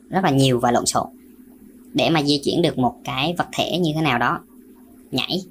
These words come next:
hoặc là di chuyển tới lui, lên xuống qua lại gì đó thì mình cũng cần rất là nhiều dòng code. Thì bởi vậy mình sẽ cần tới, à, sự hỗ trợ của Dotwin ha. Sau khi các bạn tải Dotwin thì các bạn import vào bình thường thôi bạn. Import bucket bình thường thôi.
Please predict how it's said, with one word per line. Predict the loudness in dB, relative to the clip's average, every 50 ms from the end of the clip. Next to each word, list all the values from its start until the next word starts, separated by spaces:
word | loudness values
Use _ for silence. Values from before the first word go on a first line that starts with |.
| -20 -12 -10
hoặc | -4 -2
là | 0 0 0 0
di | -2 -4 -2 -2
chuyển | -2 -4 0
tới | 2 2 4 4
lui, | 4 4 4 2 0 -2 -6 -4
lên | -2 0 0
xuống | 0 0 0
qua | 0 0
lại | 0 -2 -4 -8
gì | -4 -2
đó | -2 -2 -2 -2
thì | -4 -2 -2
mình | -2 -2 -4
cũng | -4 -6 -8 -4
cần | -2 -2 -2 0
rất | -2 -4 -2 -2
là | -2
nhiều | 0 0 2 0 0 -2 -6 -14 -20 -12 -4
dòng | -2 0 0 2
code. | 2 0 0 0 -4 -12 -20 -12
Thì | -6 -4 -4 -4 -4 -8 -12 -20 -20 -20 -6 -2
bởi | -2 -2 0 0
vậy | -2 -4 -2 -4
mình | -2 -2 -2
sẽ | -2 -4 -6 -4 -2
cần | -2 -2 -2 -4 -4 -4
tới, | -2 0 0 -2 -4 -6 -12 -20 -20 -20 -20 -20 -20 -20 -20 -20 -10 -6
à, | -6 -4 -2
sự | -2 -2 0
hỗ | 0 0 2
trợ | 2 2 2 2 2
của | 0 0
Dotwin | 2 0 0 2 2 0 2 2
ha. | 0 -2 -2 -6 -16 -20 -20 -20 -20 -20 -20 -20 -20 -20 -20 -20 -20 -20 -20 -20 -20 -20 -20 -20 -14 -10
Sau | -2 -2 -2 -2
khi | 0 -2
các | -2 -2
bạn | -4 -4 -4
tải | -4 -4 -2
Dotwin | -2 -2 -2 0 0 0 0 0
thì | 0
các | -2
bạn | -4 -4 -2
import | -2 0 0 0 0 0
vào | 0 -2
bình | -2 -2
thường | -2 -2 -2 -2 -2
thôi | -4 -4
bạn. | -4 -6 -8 -14 -20 -20 -20 -20 -20 -8
Import | -4 -2 0 2 0 0 0
bucket | -4 -4 -4 -4 -2
bình | -4 -4 -2
thường | -2 -2 -2 -2
thôi. | -4 -6